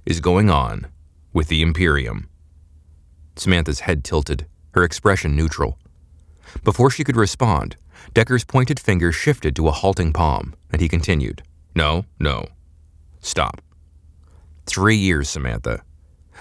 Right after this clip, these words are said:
You contacted me out of nowhere. Nowhere. I don't know what you want, what sort of scheme you're into, but I agree because I'm out of money, and you've helped me out in the past.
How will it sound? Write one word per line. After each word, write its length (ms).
You 120
contacted 540
me 220
out 120
of 120
nowhere. 500
Nowhere. 640
I 60
don't 120
know 60
what 180
you 80
want, 440
what 160
sort 200
of 80
scheme 320
you're 160
into, 440
but 100
I 60
agree 500
because 220
I'm 140
out 180
of 80
money, 360
and 160
you've 180
helped 200
me 100
out 140
in 60
the 80
past. 500